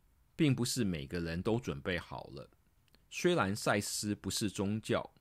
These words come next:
但要推广赛斯跟传教没有两样。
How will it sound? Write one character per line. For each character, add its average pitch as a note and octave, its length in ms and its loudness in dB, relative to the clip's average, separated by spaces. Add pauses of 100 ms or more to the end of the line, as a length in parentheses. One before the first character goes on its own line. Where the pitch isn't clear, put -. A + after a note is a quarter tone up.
(1200)
但 B2+ 180 6
要 A#2 180 4
推 C3+ 260 2
广 C2+ 240 -6
赛 G2 260 2
斯 F2+ 380 -4
跟 G2+ 240 -2
传 F2+ 300 -4
教 G2+ 240 0
没 E2+ 200 -4
有 E2+ 140 -4
两 F2 280 -6
样。 F2 200 -6